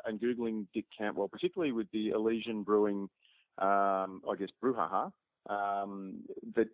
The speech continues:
that came about with the, with the sale of Elysian and, and that sort of thing. And, and, uh, Dick had, uh, I, I guess, like, uh, yeah, spoke very, uh, candidly about, uh, his feelings on the whole thing and the,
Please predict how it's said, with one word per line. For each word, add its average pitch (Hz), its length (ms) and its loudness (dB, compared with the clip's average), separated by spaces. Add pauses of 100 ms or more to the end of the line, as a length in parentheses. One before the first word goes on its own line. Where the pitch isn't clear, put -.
that 107 140 4
came 110 140 6
about 107 240 6
with 104 160 0
the, 104 300 0
with 101 140 -2
the - 140 -12
sale 104 280 4
of 101 80 -2
Elysian 104 560 2
and, 95 260 -8
and 92 80 -4
that 101 160 -2
sort 98 80 -8
of 95 80 -14
thing. 104 180 0
And, 98 220 -2
and, 95 320 -2
uh, 95 260 4 (1040)
Dick 135 140 2
had, 101 340 2
uh, 98 400 4
I, 143 140 6 (140)
I 160 60 4
guess, 139 120 2 (240)
like, 123 220 2
uh, 113 220 0 (340)
yeah, 143 220 4 (720)
spoke 131 300 0
very, 120 440 0 (280)
uh, 101 540 -2 (220)
candidly 110 480 -4 (520)
about, 95 380 0 (180)
uh, 87 340 -6 (260)
his 113 260 0
feelings 104 240 2
on 104 100 0
the 98 60 -4
whole 104 160 -2
thing 110 260 2
and 101 140 0
the, 98 160 0